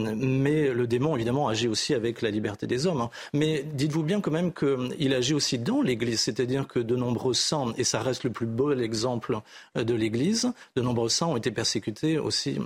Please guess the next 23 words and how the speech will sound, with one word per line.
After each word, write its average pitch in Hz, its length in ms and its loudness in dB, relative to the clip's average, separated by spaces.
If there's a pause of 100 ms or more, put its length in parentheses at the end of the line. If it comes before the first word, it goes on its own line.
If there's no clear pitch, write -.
dans 131 300 0
l'Église, 107 420 0
hein. - 140 -6
Il 120 60 -6
faut - 140 -8
quand 113 100 -6
même 117 240 -6
le 123 120 0
dire, 175 260 0
l'honnêteté 110 380 -2
intellectuelle, 123 640 -2
euh, 113 260 0
on 117 120 -2
ne 110 40 -8
peut 113 160 -4
pas 139 180 0
limiter 120 400 0
la 127 80 0
persécution 117 480 -4
à 113 40 -2
l'extérieur 117 320 -2
de 101 80 0
l'Église. 135 460 0